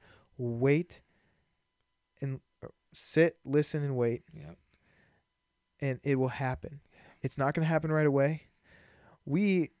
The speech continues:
Speaker 1: you're on this, you're on this earth for until God decides it's your time.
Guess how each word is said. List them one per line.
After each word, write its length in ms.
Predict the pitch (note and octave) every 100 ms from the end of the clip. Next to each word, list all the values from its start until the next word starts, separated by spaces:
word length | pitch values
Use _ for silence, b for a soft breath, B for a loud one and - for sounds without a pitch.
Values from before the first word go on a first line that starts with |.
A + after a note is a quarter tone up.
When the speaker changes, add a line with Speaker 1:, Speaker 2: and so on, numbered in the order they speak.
| _
Speaker 1:
you're 200 | D3+ F#3+
on 180 | F3+ F#3
this, 260 | E3 - - -
you're 180 | D3 F3+
on 100 | F3
this 160 | D#3
earth 300 | C#3 C#3 C3 -
for 400 | C3+ B2+ B2 B2 - _ _ _ - - - - _ _ _ _ _ _ - _
until 300 | C#3 C3+ D#3+
God 420 | D3 C#3+ C#3 C3 C3 - -
decides 460 | C3+ - C3+ C3 B2
it's 160 | B2
your 120 | C3
time. 400 | C3 C3+ B2 A#2+